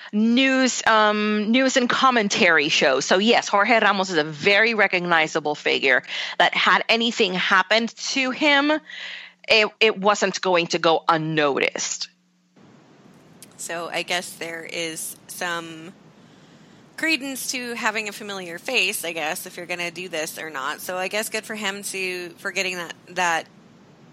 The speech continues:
Speaker 2: video out so that people were seeing it. And I don't know that any of us who've been paying attention would be surprised to this, but honestly,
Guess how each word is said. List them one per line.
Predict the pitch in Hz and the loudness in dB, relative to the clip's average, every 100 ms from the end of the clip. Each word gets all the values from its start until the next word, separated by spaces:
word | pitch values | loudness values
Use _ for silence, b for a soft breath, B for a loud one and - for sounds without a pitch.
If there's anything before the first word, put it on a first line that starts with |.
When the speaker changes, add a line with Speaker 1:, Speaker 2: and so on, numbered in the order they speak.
| - | -16
Speaker 2:
video | - 190 175 165 | -8 -4 -4 -2
out | 196 180 160 | 0 -2 -4
so | - | -14
that | 170 165 | -16 -16
people | 208 190 180 | -16 -14 -14
were | 170 | -12
seeing | 165 - 196 180 | -10 -6 -6 -4
it. | 156 156 | -6 -4
And | 175 175 98 | -4 -6 -6
I | 151 | -6
don't | 185 180 | -6 -6
know | 185 | -8
that | 175 180 | -8 -6
any | 175 175 | -6 -6
of | 165 | -6
us | 160 | -8
who've | 180 165 | -10 -16
been | 160 | -16
paying | 190 156 | -12 -14
attention | 151 165 160 151 | -12 -12 -12 -16
would | 143 | -14
be | 147 | -14
surprised | 147 - 156 151 | -12 -6 -6 -6
to | - | -10
this, | 143 143 - | -10 -10 -8
but | 156 143 B B B B B - | -8 -8 B B B B B -4
honestly, | 226 220 226 220 196 180 160 156 | 0 0 -2 -4 -4 -4 -4 -8